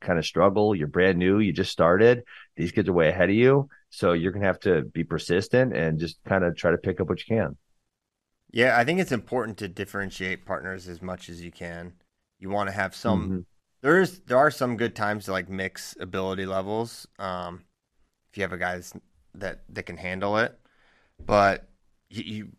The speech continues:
Speaker 2: you really wanna be as mindful. Some guys are just gonna get killed the entire practice, and there's no combination of partners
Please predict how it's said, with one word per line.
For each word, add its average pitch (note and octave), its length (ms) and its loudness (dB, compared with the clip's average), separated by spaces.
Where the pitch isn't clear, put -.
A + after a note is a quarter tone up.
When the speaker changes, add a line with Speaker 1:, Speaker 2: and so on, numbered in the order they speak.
Speaker 2:
you A#2+ 140 -4
really C#3+ 260 4
wanna A2 280 2
be G#2 200 -2
as F#2+ 120 -2
mindful. G2+ 400 0
Some G#3+ 260 2
guys D#3+ 280 4
are B2 180 4
just A2+ 180 -4
gonna G#2+ 140 -2
get F#2 200 -8
killed G2 260 -6
the F#2+ 40 -6
entire F2+ 300 -4
practice, - 440 -8
and F#2+ 80 -12
there's G2+ 160 -10
no A2 260 0
combination G2+ 680 -8
of F2+ 80 -16
partners G2+ 560 -6